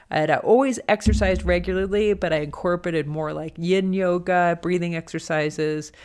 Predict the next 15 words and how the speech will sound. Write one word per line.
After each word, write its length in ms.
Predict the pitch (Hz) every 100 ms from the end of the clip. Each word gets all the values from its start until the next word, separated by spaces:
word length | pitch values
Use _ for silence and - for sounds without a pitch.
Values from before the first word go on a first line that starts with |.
| -
and 140 | - 151
stretching, 760 | - - 170 156 - - 160 156
strengthening 640 | - 190 185 175 156 151
for 180 | - 147
relaxation. 1000 | 156 156 156 - - 151 170 202 220 240 _ - - - -
I 140 | -
did 300 | 151 180 220 214
start 340 | - 226 -
hormones, 800 | 185 196 185 190 214 240 269 269
and 220 | - 170
I 140 | 160 160
s-, 200 | 160 -
drank 520 | - - 160 180 185
less 200 | 190 180
alcohol, 840 | 180 165 170 180 185 185 214 233